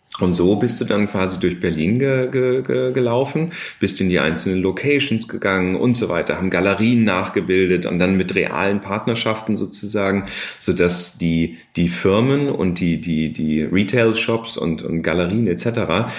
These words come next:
ähm, entsprechend ein globales Publikum ansprechen konnten. Ja, klar war das extrem weit vorne und es war auch viel zu früh, keine Frage. Die Technologie war auch noch nicht so ausgereift, dass das gut läuft. Auf den, auf den, ähm,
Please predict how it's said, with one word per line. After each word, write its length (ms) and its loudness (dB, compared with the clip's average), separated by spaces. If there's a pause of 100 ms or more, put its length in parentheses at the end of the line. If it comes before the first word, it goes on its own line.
(260)
ähm, 460 2
entsprechend 640 -2 (180)
ein 140 2
globales 640 0 (160)
Publikum 420 -2
ansprechen 440 -8
konnten. 280 -12 (300)
Ja, 400 -6 (120)
klar 280 0
war 120 2
das 180 0
extrem 580 0
weit 200 0
vorne 360 2
und 220 0
es 160 -4
war 160 0
auch 180 -4
viel 220 0
zu 160 -2
früh, 280 0
keine 260 0
Frage. 420 2 (220)
Die 100 0
Technologie 840 0
war 160 0
auch 200 0
noch 160 0
nicht 120 -2
so 120 0
ausgereift, 720 0
dass 180 -2
das 140 -6
gut 180 -2
läuft. 400 2
Auf 160 -4
den, 300 2 (420)
auf 260 0
den, 560 2
ähm, 380 0